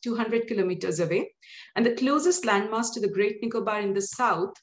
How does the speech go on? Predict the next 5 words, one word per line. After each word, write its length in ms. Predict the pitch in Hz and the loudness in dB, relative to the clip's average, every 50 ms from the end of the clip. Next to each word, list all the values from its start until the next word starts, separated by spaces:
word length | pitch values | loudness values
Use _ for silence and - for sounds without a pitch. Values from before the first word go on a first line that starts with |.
| _ _ _ _ - - - - - - - _ - | _ _ _ _ -20 -20 -20 -20 -20 -20 -20 _ -4
is 140 | - 220 190 | -4 -2 -2
the 80 | 226 | -2
Sumatra 720 | 233 - 247 233 233 240 254 - - - 262 254 262 - - - | -4 -2 0 0 0 0 0 -4 -6 -4 -2 -2 -2 -4 -6 -2
or 80 | 208 196 | 0 2
Indonesia, 680 | 185 202 196 196 180 170 160 156 160 - - 131 - | 4 4 4 4 2 0 -2 -6 -8 -10 -10 -12 -14